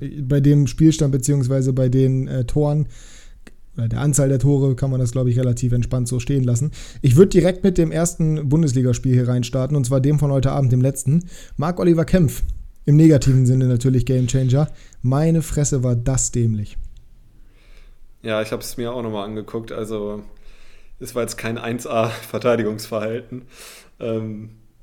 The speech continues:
Speaker 2: und hat seiner Mannschaft natürlich einen Bärendienst erwiesen, weil danach war ja noch weniger los als davor. Äh, da hatte Hertha sogar mal eine ganz gute Phase rund um den Ausgleich, aber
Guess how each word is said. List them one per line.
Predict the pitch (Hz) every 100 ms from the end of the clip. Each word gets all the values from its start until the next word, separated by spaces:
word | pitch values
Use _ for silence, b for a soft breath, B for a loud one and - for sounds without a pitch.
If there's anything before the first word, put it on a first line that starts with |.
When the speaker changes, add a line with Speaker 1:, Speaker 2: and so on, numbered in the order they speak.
| - - -
Speaker 2:
und | 135
hat | 113 117
seiner | 120 110 107
Mannschaft | 110 113 120
natürlich | 113 110 120
einen | 120
Bärendienst | 113 135 104 101 -
erwiesen, | 104 110 113
weil | 107
danach | 107 107 104 110
war | 117
ja | 113 110 110 117 -
noch | 110 117 101
weniger | 104 104 104
los | 104 104 107
als | 117 104
davor. | 107 - 117 107 120 -
Äh, | - 104
da | 104
hatte | 104
Hertha | 104 117
sogar | 107 110 110
mal | 107
eine | 110
ganz | 113 113
gute | 120 110
Phase | 117 120 110 110
rund | 110 110
um | 104
den | 104
Ausgleich, | 104 107 - 117 117 -
aber | - 107 107 104